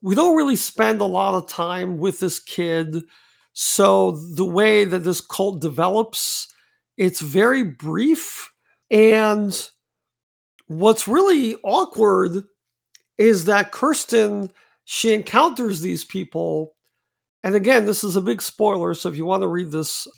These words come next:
I wouldn't listen any further. When Kirsten encounters this guy, they have a, a very brief struggle, and she throws a dagger at him and kills him.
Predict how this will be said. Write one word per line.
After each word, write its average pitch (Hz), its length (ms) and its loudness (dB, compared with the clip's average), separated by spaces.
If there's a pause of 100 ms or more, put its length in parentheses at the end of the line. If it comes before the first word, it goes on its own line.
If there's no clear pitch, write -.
I 170 100 4
wouldn't 160 320 -2
listen 156 480 0
any 160 140 -2
further. 160 420 2 (440)
When 214 120 2
Kirsten 247 720 0 (100)
encounters 277 600 2
this 170 180 -2
guy, 160 560 -4 (800)
they 226 220 6
have 226 260 6
a, - 20 6
a 220 280 4
very 269 260 2
brief 220 720 -2 (420)
struggle, 180 800 2 (480)
and 226 420 4
she - 200 -6
throws 262 340 0
a 208 60 0
dagger 208 720 2 (320)
at 208 200 2
him 202 100 -4
and 254 100 -8
kills 302 300 0
him. - 200 -18